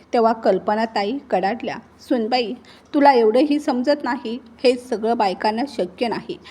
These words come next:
हे लक्षात येत नाही का तुला? एवढीशी गोष्ट का नाही शिरत डोक्यात? माफ करा आई." मधुरा थोडक्यात पण ठाम शब्दात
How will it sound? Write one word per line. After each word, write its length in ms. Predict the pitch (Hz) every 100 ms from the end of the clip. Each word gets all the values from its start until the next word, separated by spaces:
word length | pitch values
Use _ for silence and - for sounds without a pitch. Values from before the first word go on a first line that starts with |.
| - - -
हे 140 | 285 254
लक्षात 340 | 220 - 262 262 240
येत 240 | 262 254
नाही 300 | 233 220 262
का 160 | 277 277
तुला? 340 | 262 202 202 - - _ 233
एवढीशी 500 | 208 214 233 - 226
गोष्ट 440 | 208 202 - -
का 460 | 226 240 - 208 226
नाही 320 | 247 262 302
शिरत 320 | - 262 311 269
डोक्यात? 300 | 165 - 139 - - - - -
माफ 240 | 254 262 - -
करा 160 | 302
आई." 160 | 208 170 208 - _ -
मधुरा 400 | 208 196 214 175 156 - -
थोडक्यात 460 | 240 196 190 233 175 - -
पण 160 | 233 220
ठाम 340 | - 185 214 247
शब्दात 420 | 254 220 240